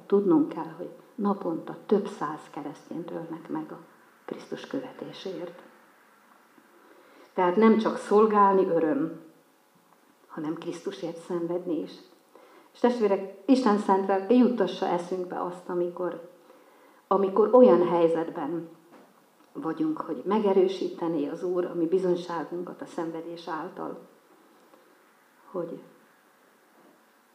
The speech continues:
kérjünk ehhez erőt, mert fogunk kapni erőt.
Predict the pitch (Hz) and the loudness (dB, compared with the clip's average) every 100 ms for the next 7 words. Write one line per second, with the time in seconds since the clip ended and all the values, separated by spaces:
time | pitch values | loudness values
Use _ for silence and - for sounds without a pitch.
0 | _ _ _ - 190 170 156 175 175 160 | _ _ _ -4 -2 -2 -6 -10 -14 -14
1 | - - 165 170 170 - - - _ _ | -14 -10 -8 -8 -12 -18 -20 -20 _ _
2 | _ - _ _ - 151 - - 170 160 | _ -20 _ _ -12 -10 -8 -2 0 0
3 | 160 - 156 - 175 180 170 165 165 - | -6 -8 -10 -8 -8 -6 -6 -6 -6 -12